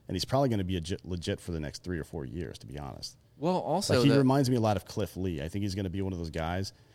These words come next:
Speaker 1: that has rocky start, rocky finish, but, like, peak years are fucking legit. Uh, somebody's gotta snap this guy
Speaker 2: And
Speaker 1: up.
Speaker 2: actually, it, to your point, he probably won't be because he's also twenty-eight.
Speaker 1: Yeah, so he's, this is his, what, fourth year in the,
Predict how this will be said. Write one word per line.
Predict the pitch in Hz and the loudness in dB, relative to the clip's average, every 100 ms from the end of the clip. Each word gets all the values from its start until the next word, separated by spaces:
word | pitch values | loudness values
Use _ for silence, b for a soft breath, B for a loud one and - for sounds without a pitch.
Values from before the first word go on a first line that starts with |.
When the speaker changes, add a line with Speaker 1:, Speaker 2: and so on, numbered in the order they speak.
| b | b
Speaker 1:
that | - 87 | -2 0
has | 90 85 80 82 b b b | 2 2 0 -4 b b b
rocky | 87 98 101 - | 2 4 4 2
start, | 101 - 98 95 | -2 2 2 2
rocky | 98 95 95 | 2 0 0
finish, | - 95 104 - | -4 0 0 -2
but, | 78 - | -4 -4
like, | 80 - | -4 -4
peak | 110 101 - | -2 -2 0
years | 101 107 110 | 2 2 0
are | 80 | -4
fucking | - - 82 78 67 64 | -6 -6 -4 -4 -8 -8
legit. | 71 82 50 - - b b b b b - | -8 -6 -6 -10 -20 b b b b b -4
Uh, | 69 65 62 | -2 -2 0
somebody's | 110 110 90 | 2 2 4
gotta | 90 | 0
snap | - 85 78 | 0 -2 -4
this | - | -4
guy | - | -2
Speaker 2:
And | 139 139 - | 2 2 2
Speaker 1:
up. | 131 | 2
Speaker 2:
actually, | 127 131 117 95 - | 2 4 2 0 -8
it, | - _ _ - _ _ - _ _ _ _ _ - - | -14 _ _ -20 _ _ -20 _ _ _ _ _ -20 -8
to | - | 2
your | 123 | 2
point, | - 131 120 113 - _ _ | 2 4 4 2 -8 _ _
he | 131 131 | -2 4
probably | 131 117 113 | 6 6 6
won't | 107 98 | 4 0
be | 104 98 | 0 0
because | 101 104 98 | -2 -4 -4
he's | 101 | -4
also | 95 98 | -4 -6
twenty-eight. | - 90 92 - - _ _ _ _ - | -10 -10 -8 -12 -14 _ _ _ _ 4
Speaker 1:
Yeah, | 123 95 | 6 6
so | - 117 | 4 4
he's, | 156 175 147 | 6 4 2
this | 131 156 | 0 2
is | 120 | 4
his, | 131 104 | 2 2
what, | 101 95 | 0 -2
fourth | - 110 117 120 | -2 -2 0 2
year | 123 | 2
in | 123 | 2
the, | 117 | 0